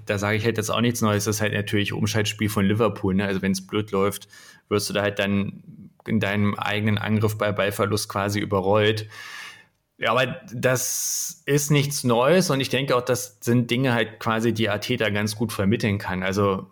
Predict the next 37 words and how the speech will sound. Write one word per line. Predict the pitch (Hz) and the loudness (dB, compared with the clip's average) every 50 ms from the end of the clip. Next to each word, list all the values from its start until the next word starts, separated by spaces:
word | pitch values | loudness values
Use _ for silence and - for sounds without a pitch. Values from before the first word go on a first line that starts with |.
| _ | _
das, | - 107 - 101 104 107 - - - - | -18 -8 -4 -4 -2 -2 -4 -6 -6 -4
das | 110 101 104 | -4 0 2
musste | 117 123 120 - - | 2 2 2 0 0
halt | 110 113 110 | 0 0 0
gegen | - 113 107 107 110 | 0 0 2 2 4
Liverpool | 113 113 120 117 - - 127 113 | 4 4 4 2 2 2 0 0
verhindern, | 104 - 107 101 120 143 151 147 131 | 0 2 2 2 4 4 4 2 2
ist | 117 110 - | 2 0 0
einfacher | - 110 113 117 117 107 113 110 | -2 -2 -2 -2 -2 0 0 0
gesagt | 110 107 107 107 107 107 | 0 0 0 0 0 -2
als | 104 107 - - - | -4 -4 -4 -6 -10
getan, | - - 110 107 107 117 131 143 156 160 160 160 - - - - - _ _ - | -10 -6 -2 0 0 0 2 2 0 -2 -2 -6 -12 -18 -20 -20 -20 _ _ -8
weil | - 101 101 | -4 -2 -2
es | 101 101 - | -2 -2 -4
quasi | - 107 101 104 107 107 | -4 -2 -2 0 2 2
ja | 104 101 | 0 0
irgendwie | 101 - - 110 104 107 113 104 | -2 -2 -4 -2 -2 -2 -4 -6
perfektioniert | 107 - 113 110 110 117 - - - - 113 104 104 110 123 113 | -4 -4 -4 -4 -4 -4 -8 -8 -6 -2 0 2 4 2 2 0
ist. | 117 123 127 123 - - - - - - - - - - - _ _ _ _ - | 0 0 0 0 -2 -6 -10 -14 -20 -20 -20 -20 -20 -20 -20 _ _ _ _ -6
Aber | 98 101 107 113 | -2 0 0 0
ich | 107 107 - - - _ _ _ _ _ _ | 0 -2 -4 -10 -20 _ _ _ _ _ _
glaube, | - 110 98 92 95 104 117 131 131 123 120 120 120 117 - - - | 0 0 2 2 4 4 4 4 6 6 8 8 6 6 4 0 0
und | 107 104 107 104 | 0 2 2 2
so | 107 107 107 | 2 2 4
muss | 110 117 113 - | 4 4 2 0
halt | 110 104 104 104 - | -2 -4 -4 -4 -4
die | 107 110 | -2 0
Herangehensweise | 107 101 101 107 113 110 107 107 107 107 104 98 98 101 101 104 - | 0 0 0 2 2 2 2 2 2 0 0 -2 -2 -2 -2 -2 -2
auch | - 101 | -2 -4
sein, | - - 98 101 104 101 | -4 -2 -2 -2 0 0
dass | 107 101 - - | 0 -2 -2 -2
wir | 104 101 98 98 98 98 98 98 104 - - - - 240 175 107 | 0 2 2 2 2 0 0 -2 -6 -8 -12 -16 -12 -10 -10 -6
gute | - - 120 113 123 | -4 -2 -2 0 0
Chancen | 113 110 117 110 107 107 107 107 107 117 | 0 0 0 2 2 2 2 0 0 -2
haben, | 104 104 107 104 104 | 0 0 0 2 2
weil | 104 107 101 | 2 2 2
Liverpool | 104 107 107 113 107 107 107 - 117 110 110 113 110 110 | 2 2 2 2 2 0 0 2 4 4 4 4 2 0